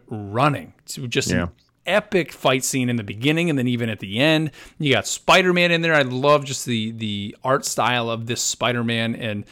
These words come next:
Speaker 1: they really go deep into his facial expressions, kinda like they do with, like, Deadpool, you know, where
Speaker 2: <laughs> Yeah.
Speaker 1: his, the way his eyes move and all that. I,
Speaker 2: Move
Speaker 1: I
Speaker 2: and stuff,
Speaker 1: love
Speaker 2: yeah.
Speaker 1: seeing that Spider-Man. I always thought that was great when, whenever you see that in the comics.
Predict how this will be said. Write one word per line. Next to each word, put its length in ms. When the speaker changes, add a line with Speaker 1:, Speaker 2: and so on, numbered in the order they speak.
Speaker 1:
they 120
really 320
go 200
deep 320
into 220
his 220
facial 480
expressions, 800
kinda 180
like 180
they 100
do 100
with, 140
like, 200
Deadpool, 380
you 80
know, 100
where 120
Speaker 2:
<laughs> 40
Yeah. 20
Speaker 1:
his, 140
the 140
way 160
his 140
eyes 440
move 280
and 80
all 100
that. 160
I, 80
Speaker 2:
Move 100
Speaker 1:
I 40
Speaker 2:
and 100
stuff, 100
Speaker 1:
love 300
Speaker 2:
yeah. 140
Speaker 1:
seeing 320
that 160
Spider-Man. 500
I 80
always 220
thought 140
that 100
was 120
great 240
when, 220
whenever 220
you 60
see 160
that 100
in 40
the 60
comics. 460